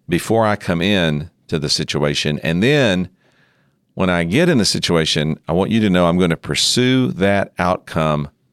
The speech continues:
relentlessly. Now, you say, "But what if it becomes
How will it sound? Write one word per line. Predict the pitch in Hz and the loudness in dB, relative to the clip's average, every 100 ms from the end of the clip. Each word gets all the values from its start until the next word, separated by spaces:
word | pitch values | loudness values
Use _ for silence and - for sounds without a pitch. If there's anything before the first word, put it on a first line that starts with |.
| - | -8
relentlessly. | 78 85 78 78 92 - 69 67 - - 64 - _ _ _ _ _ _ _ _ _ _ _ _ - | -2 0 2 2 0 0 -4 -4 -2 -4 -4 -8 _ _ _ _ _ _ _ _ _ _ _ _ -10
Now, | - 92 73 - _ _ - | -2 0 0 -4 _ _ -8
you | 87 | -4
say, | - 95 | 0 2
"But | 85 90 - _ _ - | 2 0 -2 _ _ -2
what | 113 | 0
if | 120 | 0
it | 110 | 0
becomes | 110 - 110 90 | 0 0 0 0